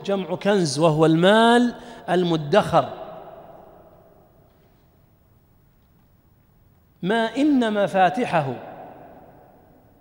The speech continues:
ما إن مفاتحه جمع مفتاح، المفاتح جمع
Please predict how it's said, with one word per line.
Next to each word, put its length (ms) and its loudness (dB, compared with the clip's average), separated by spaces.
ما 280 -6
إن 340 -4
مفاتحه 840 -4
جمع 340 -2
مفتاح، 720 -4
المفاتح 840 -6
جمع 400 -6